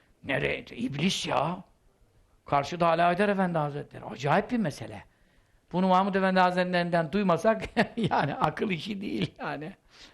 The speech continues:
Ama da bunlar hak şeyler çünkü bunlar normal şeyler Evliyaullah için. En sonunda "Yoruldum." dedi, uzandım dedi. "Oh bir nefes <laughs> alayım." de. Mevla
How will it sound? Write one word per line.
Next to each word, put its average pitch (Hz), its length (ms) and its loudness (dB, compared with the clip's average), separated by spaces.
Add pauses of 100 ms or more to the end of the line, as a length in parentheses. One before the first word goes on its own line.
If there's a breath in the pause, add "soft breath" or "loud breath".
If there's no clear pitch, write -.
(160 soft breath)
Ama 160 340 -2
da 165 180 -2
bunlar 160 280 -4
hak - 260 0
şeyler 156 420 -2
çünkü 175 240 -8
bunlar 165 260 -4
normal 571 560 2
şeyler 208 280 2
Evliyaullah 156 580 2
için. 135 260 -14 (2000)
En 220 120 4
sonunda 151 280 -2
"Yoruldum." 170 580 4
dedi, 147 180 -2
uzandım 175 580 -2
dedi. 165 320 -2 (360 loud breath)
"Oh 185 260 2
bir 180 100 0
nefes - 420 -2
<laughs> - 60 -8
alayım." 196 240 0
de. 147 200 0 (300 loud breath)
Mevla 175 640 0